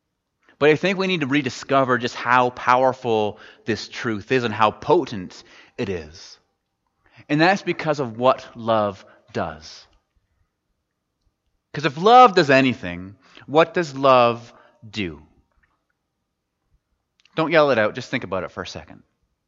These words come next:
If love does anything, what does love do?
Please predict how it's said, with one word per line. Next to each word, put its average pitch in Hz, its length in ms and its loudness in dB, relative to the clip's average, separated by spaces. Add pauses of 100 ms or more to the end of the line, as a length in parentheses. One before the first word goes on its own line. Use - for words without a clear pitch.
(520)
If 139 200 -6
love 160 400 8
does 139 180 2
anything, 117 480 -2
what 170 120 4
does 151 180 0
love 107 320 -2
do? 98 360 -12